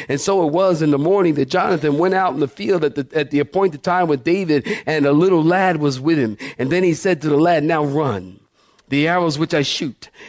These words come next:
As the lad ran, he shot an arrow behind him. And when the lad had come to the place where the arrow was, which Dave, which Jonathan had shot, Jonathan cried out after the lad and said,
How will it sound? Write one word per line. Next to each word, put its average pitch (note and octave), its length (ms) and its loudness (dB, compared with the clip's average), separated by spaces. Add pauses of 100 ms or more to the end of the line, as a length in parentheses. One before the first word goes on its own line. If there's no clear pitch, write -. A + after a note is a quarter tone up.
As D3+ 200 0
the D3+ 60 0
lad E3+ 380 2
ran, F3 300 2
he D3 80 0
shot F3+ 360 0
an D#3 140 2
arrow E3+ 300 2
behind D#3 480 0
him. B2 360 -6 (280)
And C#3+ 100 -2
when D#3+ 120 2
the D#3+ 80 2
lad F3+ 280 4
had D3+ 160 -4
come G3 220 0
to E3+ 100 -2
the D#3 80 2
place F3 380 0
where D3 80 -6
the D3 140 0
arrow F#3 280 2
was, D#3+ 500 0
which C3+ 560 -4
Dave, F#3 400 -2
which D#3 240 -2
Jonathan F#3 500 0
had D3+ 200 -2
shot, D#3+ 400 -2
Jonathan F3+ 480 0
cried F3+ 300 0
out F3+ 180 2
after F3 300 0
the D3+ 80 2
lad E3+ 340 4
and D3 160 0
said, E3+ 320 0